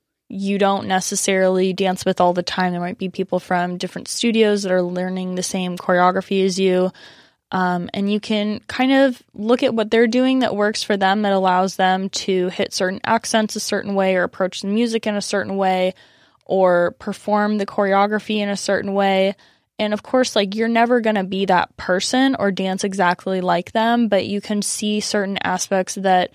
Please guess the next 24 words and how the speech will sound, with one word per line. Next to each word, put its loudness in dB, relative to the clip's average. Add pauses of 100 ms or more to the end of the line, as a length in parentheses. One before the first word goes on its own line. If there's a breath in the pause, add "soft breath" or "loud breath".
(340 loud breath)
allow 4
their 2
performance -4
to -2
maybe -2
be 0
a 4
little 2
bit 2
more -4
engaging 0
or -2
dynamic 0
or 2 (560 soft breath)
enticing 0
or, 0
like, -2 (180)
you -4
know, 0
makes -4
you 0
wanna 0
watch 2
them. 2